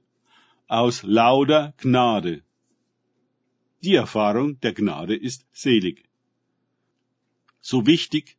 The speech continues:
die Bibel, das Wort Gottes, auch ist, sie ist nicht der Boden, auf den wir uns gründen. Sie zeugt von Gott, in dem wir uns verankern müssen. Man kann die Bibel auch zu einem Götzen machen und sehr biblisch sein,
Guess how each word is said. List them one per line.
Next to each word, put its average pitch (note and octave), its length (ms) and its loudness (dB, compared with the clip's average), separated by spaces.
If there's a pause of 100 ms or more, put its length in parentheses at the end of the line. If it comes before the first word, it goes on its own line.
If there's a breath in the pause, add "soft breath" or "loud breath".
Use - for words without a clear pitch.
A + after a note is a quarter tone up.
(140)
die A#2 80 -8
Bibel, B2+ 560 -2 (140)
das - 180 -20
Wort F2+ 160 -12
Gottes, A2 380 -6
auch F#2+ 100 -8
ist, D#3+ 400 -2 (380)
sie C3+ 140 -4
ist C#3+ 180 -2
nicht A3+ 320 2
der B2 100 -2
Boden, A#2 400 -2
auf A#2 160 -8
den A2+ 200 0
wir A#2+ 100 -2
uns B2 160 -4
gründen. C3 440 -2 (320)
Sie A2 280 -6
zeugt G3+ 440 0
von A#2 240 0
Gott, - 360 -6 (360)
in G#2 120 -4
dem A#2+ 180 0
wir C3 100 0
uns A#2 160 0
verankern C3+ 720 -2
müssen. G#2 380 -2 (720 soft breath)
Man A2+ 120 -2
kann C#3+ 200 2
die F3 80 2
Bibel E3+ 400 0
auch C3+ 320 -4
zu - 140 -8
einem C3+ 280 -2
Götzen G3 380 -2
machen G#2 400 -2
und A#2 200 0
sehr B2 220 0
biblisch C3 720 0
sein, G2 360 -2